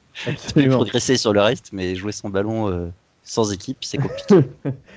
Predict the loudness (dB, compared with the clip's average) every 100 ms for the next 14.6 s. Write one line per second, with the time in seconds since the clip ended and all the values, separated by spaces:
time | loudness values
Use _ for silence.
0 | -20 -20 -8 -8 -8 -14 -8 -4 0 4
1 | 4 2 -6 -2 -2 2 2 4 2 0
2 | -4 -2 0 0 2 0 0 0 0 -8
3 | -14 -2 0 0 -2 -8 -4 0 0 -2
4 | -6 -8 -14 -10 -6 0 0 0 -2 -2
5 | -4 -2 2 4 4 2 0 -2 -8 _
6 | _ _ _ _ _ _ _ _ -12 -10
7 | -10 -14 -14 -16 -14 0 6 8 10 8
8 | 8 6 6 6 4 2 -2 -10 _ _
9 | _ 6 6 4 2 2 2 2 0 -8
10 | _ 0 2 4 2 2 0 -2 -2 -2
11 | -2 2 2 2 -2 -4 -6 -10 -10 -6
12 | -6 -6 -8 -6 -2 -2 2 2 4 2
13 | 0 -4 -6 -10 -6 0 2 2 4 4
14 | 4 2 0 -2 -4 -10